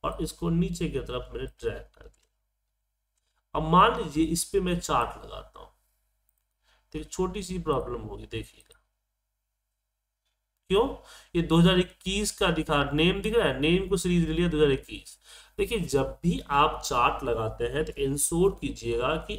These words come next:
आपकी heading number नहीं होनी चाहिए। अगर वो number है तो उसको भी data read कर लिया जाएगा, इसलिए number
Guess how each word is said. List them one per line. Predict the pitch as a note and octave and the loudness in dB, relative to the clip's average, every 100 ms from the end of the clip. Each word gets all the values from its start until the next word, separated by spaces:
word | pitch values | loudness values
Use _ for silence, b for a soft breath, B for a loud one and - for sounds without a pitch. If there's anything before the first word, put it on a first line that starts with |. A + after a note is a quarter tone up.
| - | -4
आपकी | C3+ C#3+ D#3 - G3 G3+ F3+ - | 2 4 2 -4 -8 -6 -8 -4
heading | E3+ E3+ E3+ F3 C#3+ | -2 2 2 2 0
number | C#3 C#3 C#3 C#3+ D#3+ D3 | 0 0 0 0 0 0
नहीं | C#3+ C3 B2+ | -2 -4 -6
होनी | A2 - | -8 -10
चाहिए। | - - - _ _ _ _ _ _ _ _ _ _ _ _ _ _ _ _ _ _ _ _ _ _ _ _ _ _ _ _ b b - | -16 -16 -20 _ _ _ _ _ _ _ _ _ _ _ _ _ _ _ _ _ _ _ _ _ _ _ _ _ _ _ _ b b -4
अगर | B2 D#3+ | 0 4
वो | E3+ | 4
number | D3 - C#3 E3+ F#3 | 4 0 0 2 2
है | F3+ E3+ b b - | 2 -2 b b -4
तो | |
उसको | C#3 - E3 | -4 -2 -2
भी | F#3+ | 0
data | C#3 C3 - D#3+ | 0 -2 0 2
read | D#3+ B2+ C3+ - | 2 -2 -8 -4
कर | A#2+ | -4
लिया | A2+ A2 G#2+ | -2 -2 -4
जाएगा, | G#2+ G2 F#2+ - - _ _ _ _ C#3 | -4 -10 -12 -18 -20 _ _ _ _ -4
इसलिए | C#3+ D#3+ E3+ G#3+ - - _ _ _ - | -2 4 4 4 0 -10 _ _ _ 0
number | D3+ G3 E3+ C#3+ | 2 2 4 4